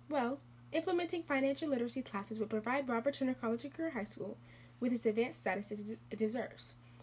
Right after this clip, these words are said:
Right now, we are technically considered an advanced school. However, I cannot say that this is true without these classes. It will also improve the success rate for us students.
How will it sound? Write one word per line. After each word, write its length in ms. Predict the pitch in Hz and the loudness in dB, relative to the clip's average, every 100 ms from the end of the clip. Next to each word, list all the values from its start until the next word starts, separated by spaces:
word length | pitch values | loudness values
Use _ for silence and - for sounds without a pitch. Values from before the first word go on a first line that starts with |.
| - - | -20 2
Right 220 | 262 302 | 6 6
now, 180 | 320 330 | 8 6
we 100 | 311 | 6
are 60 | 302 | 2
technically 520 | - 330 359 359 339 | 4 4 4 -2 0
considered 520 | 330 302 247 208 - - | 0 2 2 2 -2 -4
an 80 | 226 | 0
advanced 300 | 214 202 - | 0 0 -4
school. 280 | - 254 202 | -4 2 2
However, 520 | 214 226 220 196 - - - - - | 4 4 4 2 -8 -12 -20 -12 -2
I 100 | 220 | 0
cannot 320 | 247 233 220 | 2 2 0
say 140 | 214 | -2
that 140 | 185 190 | -2 -6
this 120 | 185 | -4
is 140 | 214 | -4
true 220 | - 269 | 0 0
without 340 | 196 185 190 - | 0 -2 -6 -8
these 160 | 208 | -10
classes. 560 | - 233 - - - - - - - - - - - - - | -2 -2 -2 -12 -14 -16 -20 -20 -20 -20 -20 -20 -20 -18 0
It 60 | 262 | 6
will 160 | 294 | 6
also 280 | 339 320 381 | 6 4 2
improve 260 | 330 269 240 | 2 2 0
the 60 | |
success 460 | 247 254 - 285 - | -2 -4 0 0 2
rate 160 | 185 - | -2 0
for 120 | 202 | -2
us 140 | 208 | -2
students. 680 | - - 208 202 - - | -4 -4 -4 -4 -12 -10